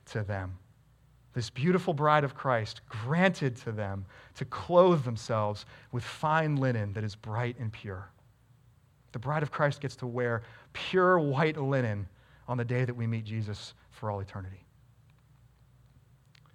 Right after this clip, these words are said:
And I'm trusting in this that you're hearing some implications for community and mercy, for our relationships with our family and friends and neighbors and coworkers. It's a tragedy. It's a tragedy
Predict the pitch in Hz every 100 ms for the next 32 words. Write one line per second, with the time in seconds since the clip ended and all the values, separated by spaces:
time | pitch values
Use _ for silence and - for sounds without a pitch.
0 | - - - - - - - - - -
1 | 143 160 - - 202 - 185 160 156 147
2 | 160 156 143 180 180 170 147 143 156 143
3 | 131 - 151 - 131 - - - - 127
4 | 139 131 127 127 113 110 117 113 113 -
5 | 127 127 117 127 131 - - 120 - 117
6 | 113 - - - 135 - - 156 147 123
7 | 117 113 - 151 147 131 - 135 123 131
8 | 139 127 110 117 127 127 120 117 113 -
9 | - - - 151 170 - - - 214 254
10 | 226 156 117 101 92 - - _ - -
11 | - - 147 - - 233 226 175 131 113